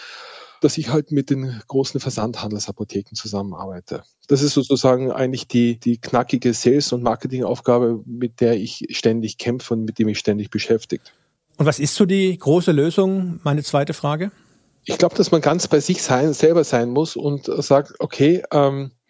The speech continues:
Speaker 1: mal wieder ganz konkretes Beispiel. Alle fürchten sich gerade vor Douglas, die ja angeblich diese eine große Versandhandelsapotheke gekauft hat und gesagt haben, jetzt haben sie dreihundert Millionen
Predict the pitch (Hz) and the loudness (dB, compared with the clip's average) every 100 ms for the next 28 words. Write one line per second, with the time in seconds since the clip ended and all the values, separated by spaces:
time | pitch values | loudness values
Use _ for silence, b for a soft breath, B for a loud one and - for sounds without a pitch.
0 | B B B - 139 131 123 143 143 135 | B B B -20 -20 -10 -6 0 2 2
1 | 135 - 135 135 135 - 123 156 - 175 | 0 -4 -2 0 0 4 4 4 4 4
2 | 170 - - 135 143 - 151 - 147 143 | 4 0 -2 -2 -2 -2 -4 -4 -8 -6
3 | 123 123 139 - 123 113 139 170 180 - | 0 0 0 0 0 2 2 4 2 0
4 | - 143 131 120 127 139 135 123 123 127 | -6 0 0 0 -2 -4 -4 -4 -2 0
5 | 113 127 120 - 135 - - 127 135 147 | 0 -2 -2 0 0 0 -4 -2 -2 -2
6 | 143 - 123 131 131 127 120 - 127 - | -2 -2 -2 -2 -2 -2 -2 0 -2 0
7 | 180 175 B B B B - 131 131 143 | 0 0 B B B B -4 -2 2 0
8 | - 139 139 - 131 131 127 117 139 143 | 2 2 2 -2 -2 -2 2 2 2 -2
9 | 131 127 123 123 131 131 | -2 -2 -2 0 -2 -4